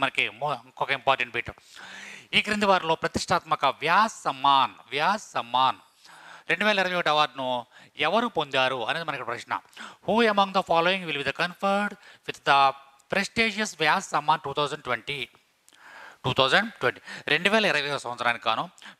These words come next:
వ్యాస్ సమ్మాన్ అవార్డును పొందినటువంటి వ్యక్తి ఎవరు? ఇక్కడ మనం నాలుగు ఆప్షన్లు ఇచ్చుకోవడం అనేది జరిగింది, నాలుగు ఆప్షన్లు ఇవ్వడం అనేది జరిగింది.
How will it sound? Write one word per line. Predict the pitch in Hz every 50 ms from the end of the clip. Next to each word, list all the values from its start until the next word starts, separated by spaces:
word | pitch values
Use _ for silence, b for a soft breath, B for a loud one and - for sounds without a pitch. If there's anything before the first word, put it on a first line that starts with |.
| _ _ -
వ్యాస్ | 156 170 202 214 - - 180
సమ్మాన్ | 156 151 151 147 139 127
అవార్డును | 120 120 117 - 113 113 110 110 107 104 - _ _ - 147
పొందినటువంటి | 160 170 185 185 175 160 160 156 147 135 - 135 127 123 120 - _ _ - 120
వ్యక్తి | 123 - - 135 127 113
ఎవరు? | 113 117 117 104 - B B B B B B
ఇక్కడ | B - 214 220
మనం | 214 202 170 139 117 - - B B B B - 143
నాలుగు | 160 180 170 180 180
ఆప్షన్లు | 180 - - 175 160
ఇచ్చుకోవడం | - - 156 147 143 139
అనేది | 135 127 131
జరిగింది, | 117 117 127
నాలుగు | 135 139 151 156
ఆప్షన్లు | - - 147 139
ఇవ్వడం | 131 135 131
అనేది | 131 127 127
జరిగింది. | 123 110 120 120 127 147